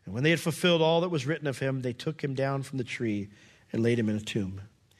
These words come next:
Now, here's where the gospel message starts. It starts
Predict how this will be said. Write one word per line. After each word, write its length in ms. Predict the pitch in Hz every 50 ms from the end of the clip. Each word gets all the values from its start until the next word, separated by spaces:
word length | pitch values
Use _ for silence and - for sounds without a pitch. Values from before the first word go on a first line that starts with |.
| _ - - - - -
Now, 60 | -
here's 340 | 143 147 175 185 190 180 147
where 140 | 160 175 170
the 100 | 160 165
gospel 380 | 143 160 156 170 165 - 160 147
message 380 | 151 160 156 - 160 143 -
starts. 420 | - - 165 151 147 139 123 - -
It 100 | 131 117
starts 600 | - - 165 151 156 170 170 165 - - -